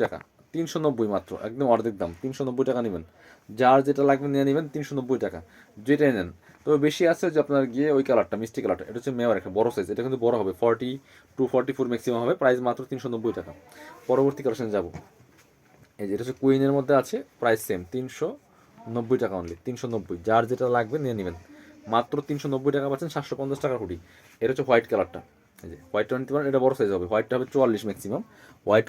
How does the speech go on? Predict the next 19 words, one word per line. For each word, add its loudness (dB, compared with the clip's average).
কুইন, 6
just 4
কুইন 2
লেখা, 4
অনেকে -6
কার্টুন 0
পছন্দ -6
করেন, 0
এটা 0
নিয়ে 2
নিতে -6
পারেন 2
মাত্র -2
তিনশো -2
নব্বই 4
টাকা, 0
সাতশো -6
পঞ্চাশের -4
কালেকশন। -2